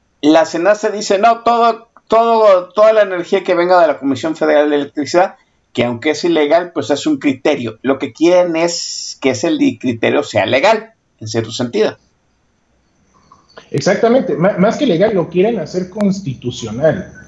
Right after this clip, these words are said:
Speaker 2: Es decir, ahora, esto es lo que estamos viendo, ¿sí? Y ojo, y aquí viene una parte bien peligrosa. Con los apagones, si ahorita en este momento hubiera un apagón aquí en Querétaro,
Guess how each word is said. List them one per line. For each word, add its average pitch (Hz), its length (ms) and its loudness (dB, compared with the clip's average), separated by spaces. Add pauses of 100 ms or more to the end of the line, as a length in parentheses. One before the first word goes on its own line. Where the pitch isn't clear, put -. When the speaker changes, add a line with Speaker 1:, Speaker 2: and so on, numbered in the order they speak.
(160)
Speaker 2:
Es 147 180 2
decir, 214 640 2 (260)
ahora, 160 560 0
esto 214 260 0
es 294 60 0
lo 294 120 0
que 185 80 -4
estamos 208 440 0
viendo, 180 420 -2 (340)
¿sí? 151 280 -10 (460)
Y 175 140 2
ojo, 208 340 0
y 151 80 0
aquí 175 200 -4
viene 254 200 2
una 226 200 0
parte 196 340 2
bien 165 480 -2
peligrosa. 180 760 0 (1400)
Con 196 160 0
los 202 180 2
apagones, 226 920 0
si 214 200 0
ahorita 311 340 2
en 302 80 -2
este 302 240 -2
momento 220 420 0
hubiera 202 220 2
un 240 100 0
apagón 175 500 2
aquí 170 220 -6
en 185 100 -4
Querétaro, 160 640 0